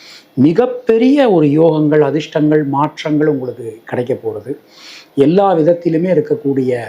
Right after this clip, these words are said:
ஒரு சிக்கல்கள் அனைத்துமே விலகும் அப்படின்னு நாம சொல்லலாம். எந்த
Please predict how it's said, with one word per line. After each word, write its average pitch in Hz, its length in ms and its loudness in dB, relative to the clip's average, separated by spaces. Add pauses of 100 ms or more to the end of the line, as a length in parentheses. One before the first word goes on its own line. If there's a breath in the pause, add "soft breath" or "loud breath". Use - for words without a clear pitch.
(100)
ஒரு 123 200 -2
சிக்கல்கள் 147 720 -2
அனைத்துமே 127 640 -2
விலகும் 131 440 -2 (500 soft breath)
அப்படின்னு 127 380 2
நாம 110 380 -4 (280)
சொல்லலாம். 113 560 -2 (920)
எந்த 175 640 2